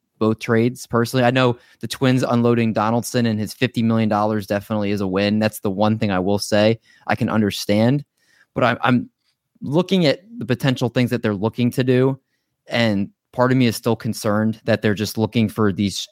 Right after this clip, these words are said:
short-term Band-Aid fixes that aren't necessarily gonna be long-term pieces, at least for the pieces they're trying to acquire right now. Uh,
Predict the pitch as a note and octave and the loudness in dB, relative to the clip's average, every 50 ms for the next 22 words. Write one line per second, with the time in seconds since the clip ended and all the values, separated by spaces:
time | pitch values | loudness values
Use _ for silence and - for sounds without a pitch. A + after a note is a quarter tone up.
0 | _ - - - B2 A2 G#2+ - - A#2+ A#2 G#2+ G#2 F#2 G2+ G2 G2+ G#2 G#2 G#2 | _ -14 -6 -2 -2 -2 -2 0 0 0 2 2 2 0 0 0 2 2 2 0
1 | G2+ E2+ - - G2+ G2 - - G#2+ F#2 - G#2+ C#2 F#2 G2+ G#2 G2 G#2 - - | 0 -2 -2 -2 -4 -4 -2 -6 -6 -2 -2 -2 0 0 0 0 0 -2 -2 -2
2 | G2+ G2+ F#2+ F#2+ G2 F#2+ F#2 F2+ F#2+ F#2+ - - G#2+ F#2 F2+ - - G#2 F#2+ - | -2 -2 0 0 0 2 2 2 2 0 0 -2 -4 -4 -4 -4 -6 -6 -4 -2
3 | G#2 G2+ G2 F#2+ - _ _ _ _ _ _ _ - - A2 A2 A#2 A2 - A#2+ | -2 -2 -2 -4 -8 _ _ _ _ _ _ _ -4 0 2 2 2 2 0 -2
4 | G2+ - - A#2+ G#2+ - A2 G2 G#2 F#2 - A2 G#2+ G2 F#2 - - - G2 F#2+ | -2 -2 -2 -6 -6 -4 0 0 0 0 0 -2 -2 -2 -2 -4 -2 -2 0 2
5 | F#2+ F#2 F#2 F2 - E2+ F2 E2+ F2+ F#2 F#2+ - _ _ _ _ _ _ _ _ | 2 2 2 0 0 -2 -2 0 0 0 -2 -2 _ _ _ _ _ _ _ _
6 | _ - G2 G2 F#2 E2+ D2+ | _ -2 0 0 2 0 0